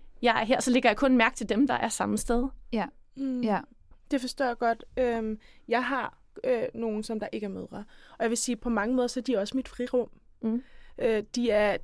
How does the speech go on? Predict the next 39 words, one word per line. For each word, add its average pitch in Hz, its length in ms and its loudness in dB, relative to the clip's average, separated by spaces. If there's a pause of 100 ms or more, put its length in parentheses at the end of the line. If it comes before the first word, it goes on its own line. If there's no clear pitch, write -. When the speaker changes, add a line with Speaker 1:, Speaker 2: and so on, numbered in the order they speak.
Speaker 3:
de, 220 440 -4
de 226 180 0
er, 196 240 2 (180)
øhm, - 460 -4 (160)
de 254 80 2
hjælper 233 340 0
mig 233 180 -2
til 233 220 -4
sådan 226 240 -4
at - 160 -4
mærke 208 580 2
essensen 233 500 -2 (120)
af, 214 280 2
hvem 208 300 0
jeg 208 140 2
engang 214 340 -2
var. 190 240 -2
Og 226 120 -2
det 247 100 0
synes 262 220 2
jeg 269 80 2
er 254 40 -2
virkelig 254 360 0
rart. - 280 -4 (560)
Øh, 240 280 4 (1200)
jeg 247 180 4
vil 240 80 -2
sige, 254 200 0
det 233 200 0
er - 40 4
ikke 226 200 0
dem, 247 160 2
der 240 80 -4
er 220 40 -6
tættest 277 340 -2
på 214 100 -6
mig. - 160 -12 (420)
Speaker 1:
Nej. 233 200 0 (200)
Speaker 3:
Fordi 269 480 0